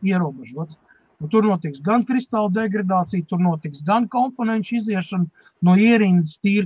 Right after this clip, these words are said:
tāpēc, ka elektrolītiskais kondensators ir kāds ir, viņš vienkārši izžūs, mainīs savus parametrus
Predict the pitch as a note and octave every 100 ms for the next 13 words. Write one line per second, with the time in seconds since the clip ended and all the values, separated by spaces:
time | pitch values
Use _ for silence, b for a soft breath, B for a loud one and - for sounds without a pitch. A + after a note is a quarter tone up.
0 | - G3+ F3+ D#3+ - E3 G3+ F3 F#3 F#3
1 | E3+ - - D#3 G3+ G#3 G#3 E3 F3+ E3
2 | D#3 D#3+ F3 D#3 A#3+ - b - B3 C4
3 | A#3 G3+ C4 B3 G3 F3+ D#3 A3 A3+ G3
4 | F3+ D#3+ - B3 A3 F#3+ F#3